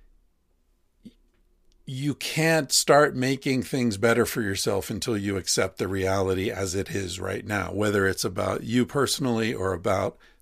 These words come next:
the greater world. And I feel like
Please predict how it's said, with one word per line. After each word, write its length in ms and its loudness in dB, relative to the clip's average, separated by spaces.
the 100 -2
greater 400 2
world. 580 4
And 140 2
I 80 6
feel 240 4
like 340 6